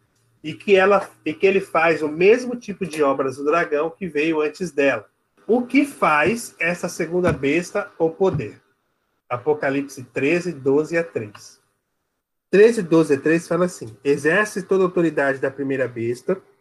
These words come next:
na sua presença e faz, e fazia que a terra e os que nela habitam adorassem a primeira besta cuja chaga mortal havia sido curada."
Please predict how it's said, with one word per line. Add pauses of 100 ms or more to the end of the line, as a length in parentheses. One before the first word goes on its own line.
(260)
na
sua
presença (480)
e
faz, (540)
e
fazia
que
a
terra
e
os
que
nela
habitam
adorassem
a
primeira
besta
cuja
chaga
mortal
havia
sido
curada."